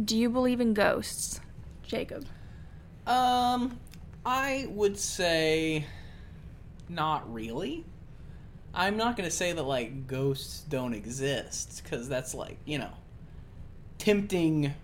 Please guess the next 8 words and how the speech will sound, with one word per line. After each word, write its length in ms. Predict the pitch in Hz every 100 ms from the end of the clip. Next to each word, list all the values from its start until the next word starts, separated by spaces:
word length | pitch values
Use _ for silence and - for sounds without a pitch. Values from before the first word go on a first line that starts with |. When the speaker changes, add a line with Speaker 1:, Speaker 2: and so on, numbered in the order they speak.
| -
Speaker 2:
forces 540 | - 180 175 165 143
beyond 420 | 147 151 147 147 156
my 160 | 143
control 540 | 143 139 131 175 160 120
if 160 | 117
they 160 | 110 110
do. 340 | 123 110 - - - -
But, 720 | 165 220 240 165 156 - -